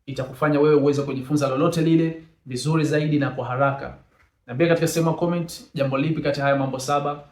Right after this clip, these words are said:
haukuwahi kulifikiria kichwani mwako na ulikuwa unalidharau katika kujifunza kwako, unapokaa mfano na kufungua laptop yako, umekuwa ukikaa pengine na simu yako pembeni. Ni jambo ambalo linaweza likakusababishia wewe kukwama na kutokufikia malengo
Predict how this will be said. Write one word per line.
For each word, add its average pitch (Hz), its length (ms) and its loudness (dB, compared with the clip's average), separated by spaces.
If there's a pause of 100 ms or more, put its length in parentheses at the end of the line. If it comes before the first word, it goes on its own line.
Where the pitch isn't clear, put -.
(200)
haukuwahi 131 480 -2
kulifikiria 131 680 -6
kichwani 127 280 -6
mwako 135 340 -2
na 131 80 -6
ulikuwa 127 280 -6
unalidharau 131 680 0 (120)
katika 131 300 -8
kujifunza 135 500 -4
kwako, 143 500 0 (140)
unapokaa 131 500 -2
mfano 139 540 0
na 127 100 -6
kufungua 131 360 -4
laptop 127 340 -4
yako, 135 300 -2
umekuwa 127 560 -4 (280)
ukikaa 131 320 0
pengine 139 320 0
na 131 80 0
simu 131 240 -4
yako 135 220 -2
pembeni. 139 600 -2 (440)
Ni 123 80 -10
jambo 147 280 4
ambalo 135 340 2
linaweza 131 400 -2
likakusababishia 127 680 -6
wewe 131 200 -4
kukwama 147 640 0
na 127 120 -6
kutokufikia 135 640 -4
malengo 127 520 -6